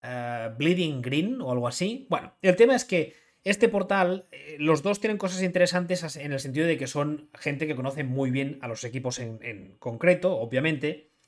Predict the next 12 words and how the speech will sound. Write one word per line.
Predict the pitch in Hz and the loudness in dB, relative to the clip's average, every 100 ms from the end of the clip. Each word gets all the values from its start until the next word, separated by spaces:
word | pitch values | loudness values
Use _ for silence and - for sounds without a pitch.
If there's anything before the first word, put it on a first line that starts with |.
| _ - _ - | _ -20 _ 4
pero, | 160 170 - | 6 6 0
como | - - | -14 -12
es | - | -4
normal, | 127 143 147 143 | -2 0 0 0
muchas | 131 135 180 | -4 2 2
veces | 151 139 165 - _ _ _ _ _ _ _ _ _ | 2 0 0 0 _ _ _ _ _ _ _ _ _
pecan | 170 160 165 160 143 | -2 2 2 2 2
de, | 143 135 123 104 98 _ _ _ _ - - _ | 4 4 0 -4 -10 _ _ _ _ -16 -16 _
¿cómo | 147 143 | -6 -4
decirlo?, | 123 127 104 107 - | -2 -4 -2 -2 0
extremadamente | 170 - 180 180 190 185 175 | 0 2 4 4 4 2 0
optimistas, | 156 135 127 110 - - - - | -2 -2 -4 -6 -10 -14 -16 -18